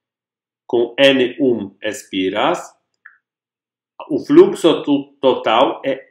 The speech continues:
N um vezes fluxo pela uma malha desse solenoide. Substituindo o valor de campo magnético B um, esse fluxo é igual a essa quantidade.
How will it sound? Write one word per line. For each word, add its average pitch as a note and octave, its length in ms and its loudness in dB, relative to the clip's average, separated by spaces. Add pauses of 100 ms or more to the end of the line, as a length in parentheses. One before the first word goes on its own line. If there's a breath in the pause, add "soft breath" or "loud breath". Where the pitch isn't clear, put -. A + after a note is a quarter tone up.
(120)
N E3 320 2
um D3 260 0
vezes C3+ 460 -2
fluxo C#3 800 -2 (520)
pela C#3 680 4 (360)
uma C#3 340 2
malha A#2 800 -2
desse G#2+ 280 -8
solenoide. G#2 920 -8 (1500)
Substituindo D#3+ 1000 4 (180)
o A2 60 -8
valor C3+ 420 6
de A#2 120 -4
campo B2 380 -4
magnético G#2 800 -6
B F#2+ 300 -8
um, E3+ 380 -4 (400)
esse C#3 300 0
fluxo E3 640 2
é C#3+ 100 0
igual A#2+ 680 2
a A#2 40 0
essa A2+ 240 -2
quantidade. G2+ 880 -12